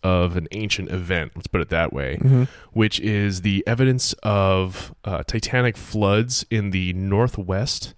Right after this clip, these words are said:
Speaker 1: of North America.
Speaker 2: Hmm?
Speaker 1: This is where glacial flooding, explosive glacial
Speaker 2: Ooh.
Speaker 1: flooding, released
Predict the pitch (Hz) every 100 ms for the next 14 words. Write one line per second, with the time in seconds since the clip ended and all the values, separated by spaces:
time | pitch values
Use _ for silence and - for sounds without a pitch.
0 | _ 107 101 101 98 98 101 - - -
1 | 110 98 87 90 123 202 208 _ _ 127
2 | 143 277 - 95 120 120 131 110 101 101
3 | 98 95 92 101 107 123 - 135 131 -
4 | - 98 90 76 87 - - - 117 127
5 | 123 107 104 127 127 139 107 104 87 82
6 | - - - - - - - 117 113 110
7 | - - -